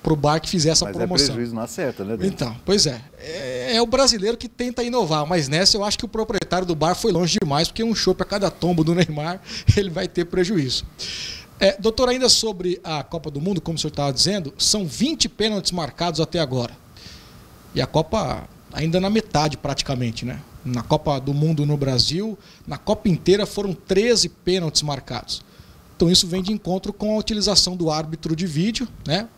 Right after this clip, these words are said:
Speaker 1: Tem sido muito questionado, e aquela imagem que o árbitro faz assim na tela, né? São mais de trinta,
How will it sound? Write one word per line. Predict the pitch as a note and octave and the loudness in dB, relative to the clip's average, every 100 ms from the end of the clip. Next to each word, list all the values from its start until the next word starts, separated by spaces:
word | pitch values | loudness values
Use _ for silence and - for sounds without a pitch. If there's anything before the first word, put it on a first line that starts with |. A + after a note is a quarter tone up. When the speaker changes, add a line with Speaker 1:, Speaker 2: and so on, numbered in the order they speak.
| - - | -20 -8
Speaker 1:
Tem | C#3+ | -2
sido | C#3 D3 | -2 0
muito | D3 D#3+ - | 0 0 0
questionado, | D3+ C#3+ F3+ D3 D#3 G3 | -2 0 0 -2 0 0
e | |
aquela | F#3+ F#3+ F3+ | 0 4 4
imagem | D3+ D#3 D#3 D3 | 4 2 0 -6
que | D3+ D3 B2 - - - - - | -10 -10 -12 -14 -20 -20 -20 -2
o | C#3+ | 4
árbitro | D3+ D3+ D3 C#3 | 4 2 -2 -2
faz | - D3+ D3 | 0 0 2
assim | D3+ D#3 D#3 | 2 2 -2
na | C#3+ A#2+ A#2+ - - - - - - - | -6 -8 -12 -20 -20 -20 -20 -20 -10 2
tela, | E3 G#3+ C#3 | 4 4 2
né? | C#3+ F3+ - A3 - - - - | 0 -4 -8 -20 -20 -20 -20 -2
São | - D3 | 0 2
mais | C3 F3 G#3 | 0 0 2
de | D#3 | 0
trinta, | - F3+ B3 - C#3+ - | 2 2 2 0 -2 -2